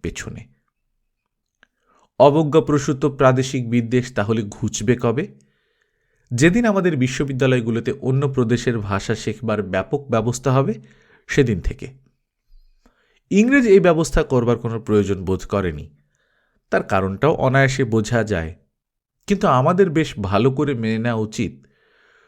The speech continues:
সর্বপ্রদেশের সর্বপ্রচেষ্টার সঙ্গে যদি আমাদের বহু ছাত্রছাত্রী বহু প্রাদেশিক ভাষার মাধ্যমে সংযুক্ত না হয়, তবে অবজ্ঞাপ্রসূত এইসব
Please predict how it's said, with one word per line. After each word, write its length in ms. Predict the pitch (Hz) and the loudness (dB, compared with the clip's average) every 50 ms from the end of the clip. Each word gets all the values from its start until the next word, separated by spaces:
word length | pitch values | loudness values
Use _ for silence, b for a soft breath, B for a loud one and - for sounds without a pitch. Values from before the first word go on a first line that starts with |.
| _ _ - | _ _ -10
সর্বপ্রদেশের 840 | - - 180 185 190 208 247 240 233 226 196 214 208 - 214 202 208 | 2 4 4 4 6 4 2 4 4 4 4 4 2 2 2 0 0
সর্বপ্রচেষ্টার 880 | - - 160 151 147 165 170 156 - 143 135 147 151 - - 165 151 - | 0 0 0 0 0 -2 -6 -4 -4 -4 -2 -2 -6 -4 -4 -6 -6 -4
সঙ্গে 240 | - 151 143 143 151 143 | -6 -6 -4 -2 -2 0
যদি 220 | 131 139 131 139 | 2 2 2 2
আমাদের 280 | 135 131 135 135 139 131 | 2 2 2 2 2 2
বহু 260 | 127 - 101 104 123 - - | 2 0 -2 -2 -2 -4 -6
ছাত্রছাত্রী 760 | - - 139 131 131 - 139 131 - - 135 131 - - 139 135 135 B B B B B B B - | -6 -6 -6 -6 -6 -8 -8 -6 -6 -8 -8 -8 -4 -4 -4 -4 -4 B B B B B B B 2
বহু 240 | 131 165 170 170 226 | 4 4 6 6 2
প্রাদেশিক 540 | 220 214 175 151 - 143 151 - - 180 143 117 101 | 2 4 4 4 4 2 0 -2 -4 -6 -8 -6 -6
ভাষার 360 | - 101 107 107 - 139 127 | -4 -4 -4 -2 -2 -2 -2
মাধ্যমে 380 | 131 123 113 110 - 123 127 127 - | -2 -2 -4 -4 -6 -6 -6 -8 -8
সংযুক্ত 500 | - - 107 101 110 107 117 113 - - 110 | -6 -6 -6 -4 -4 -4 -6 -6 -6 -6 -6
না 140 | 98 95 95 | -4 -2 -4
হয়, 260 | 104 - 87 82 80 - - _ _ _ _ _ _ _ _ _ _ _ _ _ _ _ _ - - - | -2 -2 -4 -6 -8 -10 -16 _ _ _ _ _ _ _ _ _ _ _ _ _ _ _ _ -10 4 6
তবে 140 | 220 226 233 - - | 6 8 8 6 6
অবজ্ঞাপ্রসূত 720 | 156 165 170 196 190 185 214 208 208 196 185 - - - 190 | 4 4 4 4 6 6 6 6 6 2 0 0 -2 -2 -2
এইসব 220 | 175 - - 165 | 0 0 -2 -4